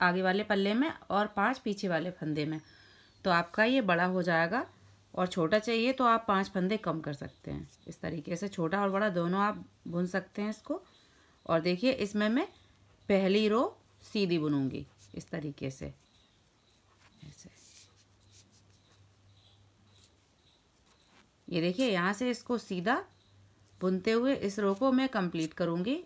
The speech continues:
और उल्टी रो पूरी उल्टी उल्टी दो रो बना लेती हूँ। ये देखिए मैंने यहाँ पे दो रो पूरी कर ली हैं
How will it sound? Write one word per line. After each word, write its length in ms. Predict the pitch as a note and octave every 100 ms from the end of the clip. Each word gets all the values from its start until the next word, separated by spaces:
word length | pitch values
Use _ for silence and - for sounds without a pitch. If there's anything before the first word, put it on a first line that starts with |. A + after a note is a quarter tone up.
| -
और 220 | F3+ F#3+ -
उल्टी 300 | G3 G3+ B3
रो 140 | C4
पूरी 300 | C#4 A#3+ C#4
उल्टी 320 | A#3 E3+ D3+ D3
उल्टी 320 | D3+ C#3+ C3+
दो 200 | E3 G#3
रो 120 | B3
बना 220 | A3+ G3+
लेती 280 | G#3+ A3+ C4+
हूँ। 100 | D4+ - - _ _ _ _
ये 140 | - G3+
देखिए 300 | B3 C4 E4
मैंने 220 | D4 C4+
यहाँ 240 | C4+ B3+ B3+
पे 80 |
दो 180 | C#4 G#3+
रो 140 | G#3 A#3+ B3
पूरी 200 | A#3+ B3
कर 160 | A#3+
ली 180 | A#3+ B3+
हैं 180 | C#4 F#4+